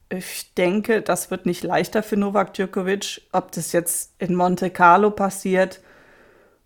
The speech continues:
muss man mal schauen. Zuzutrauen wäre es ihm, dass er dann genau das an so einem Ort zieht. Aber ich gehe davon aus, dass er dieses, äh, diesen Rekord oder diese Zahl hundert auf jeden Fall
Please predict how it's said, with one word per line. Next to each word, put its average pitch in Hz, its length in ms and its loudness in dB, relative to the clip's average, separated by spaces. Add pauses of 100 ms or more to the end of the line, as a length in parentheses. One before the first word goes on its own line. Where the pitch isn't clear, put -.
(100)
muss 170 240 -2
man 170 160 4
mal 147 180 2
schauen. 185 480 4
Zuzutrauen 175 720 0
wäre 156 180 2
es - 140 -4
ihm, 202 160 0
dass - 180 -2
er 175 80 0
dann 165 220 0
genau 156 320 0
das 170 300 2
an 175 120 0
so 175 120 -4
einem 170 200 -2
Ort 160 300 0
zieht. 180 520 -4
Aber 165 380 0
ich - 360 -12
gehe 170 200 2
davon 156 400 -2
aus, 143 300 -2
dass - 180 -6
er 151 100 0
dieses, 151 560 -6 (800)
äh, 156 720 2
diesen 160 460 -4
Rekord 170 640 -2
oder 160 200 -2
diese 156 340 -4
Zahl 160 560 2
hundert 165 380 -2
auf 156 180 -8
jeden 160 280 -4
Fall 143 500 -2